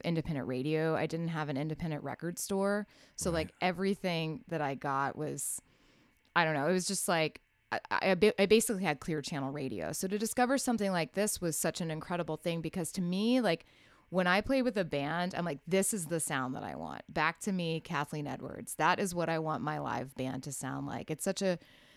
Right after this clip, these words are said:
Speaker 1: you know, there's all, Greg Leese isn't on this record, but obviously that guitar player, Connor, is, like, definitely influenced
Speaker 2: Yeah.
Speaker 1: by Greg Leese with, like, some of the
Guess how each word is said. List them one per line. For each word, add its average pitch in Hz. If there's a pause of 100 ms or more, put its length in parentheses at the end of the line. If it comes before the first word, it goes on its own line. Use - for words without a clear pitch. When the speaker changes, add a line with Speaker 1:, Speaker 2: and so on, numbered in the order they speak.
(200)
Speaker 1:
you 214
know, 208
there's 202
all, 240 (180)
Greg 247
Leese 254
isn't 185
on 214
this 233
record, 226
but 190 (180)
obviously 180
that 156
guitar 147
player, 147
Connor, 151
is, 160
like, 147
definitely 147
influenced 85
Speaker 2:
Yeah. 139
Speaker 1:
by 139
Greg 151
Leese 208
with, 156
like, 143
some 139
of 120
the 110